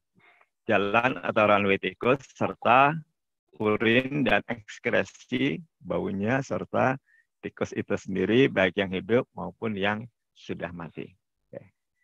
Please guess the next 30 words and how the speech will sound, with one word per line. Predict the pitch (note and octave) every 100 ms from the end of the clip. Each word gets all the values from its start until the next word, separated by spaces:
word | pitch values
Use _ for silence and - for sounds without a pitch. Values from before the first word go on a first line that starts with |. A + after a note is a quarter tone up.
| _ _ _ _ _ _ _ _
Sekarang | - C#3 F3 E3+
saya | E3+
masuk | D#3+ C#3 D3+ -
ke | D3
metode | D3 C#3+ C3+ C#3
pengendalian | C3+ C3+ C3 B2+ B2+
tikus. | A#2+ A2+ E3 F#3 - _ _ _ - - _
Sebetulnya | _ B2+ A#2+ C3+ E3+ D3+
ada | C#3
banyak | B2 C3 C3 C3
yang | B2
bisa | B2 - A#2
kita | A#2 A2
lakukan, | A2 G#2+ G#2+ G#2+ B2 D#3 -
yang | G#2+ G#2+
secara | A2 A#2 A#2 A2+
umum | A2 A#2 D3
dibagi | C3 G#2+ G#2+ B2+
menjadi | A#2+ A2 A2
lima | G#2+ G#2+ G#2+ A2 A2 G#2+
kelompok, | A2+ G2+ G#2 A#2+ D3 - _ _ _ _
lima | - A2 G#2+ G#2+ G#2+ G#2+ G#2+ G#2+ B2+ - _ _
metode | C3+ C#3 C#3 C3 B2+
pengendalian, | A#2+ A2+ G2 A2 C#3
yaitu | B2 A2 C3
kultur | - A2 A2
teknis, | G#2 A2 C#3 E3 - -
sanitasi, | A2+ G#2+ A2 G2+ - D3 D#3+ D#3
fisik | - B2
mekanis, | A#2 A2 G#2+ C#3 -